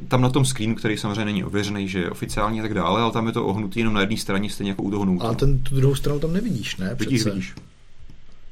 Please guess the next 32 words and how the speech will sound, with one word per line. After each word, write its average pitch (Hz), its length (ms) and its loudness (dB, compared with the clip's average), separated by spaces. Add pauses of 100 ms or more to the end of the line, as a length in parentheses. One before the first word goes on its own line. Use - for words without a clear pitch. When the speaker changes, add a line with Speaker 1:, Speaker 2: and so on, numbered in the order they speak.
(280)
Speaker 1:
Kdy 95 140 -8
to 98 100 -6
je 95 60 0
vidět, 92 260 0
že 101 100 -6
tady - 200 -4
je 92 40 0
normálně 92 480 0 (220)
rovná. 95 320 -4 (200)
Speaker 2:
Hmm. 127 340 -4 (1400)
Speaker 1:
Takže 120 180 2
to 147 60 8
je 151 80 10
trochu 151 200 2
škoda. 110 320 4
Já 101 80 4
jsem 117 160 0
se 131 120 0
právě 117 280 4
těšil 120 300 2
jako 120 180 2
na 117 80 2
tohle, 120 240 2
že 131 100 4
když 120 260 2
už - 220 -8
ten 117 180 2
displej 127 300 2
Speaker 2:
Hmm. 110 40 6
Speaker 1:
teda 113 140 4
nějak 127 200 8
ohejbaj 107 640 4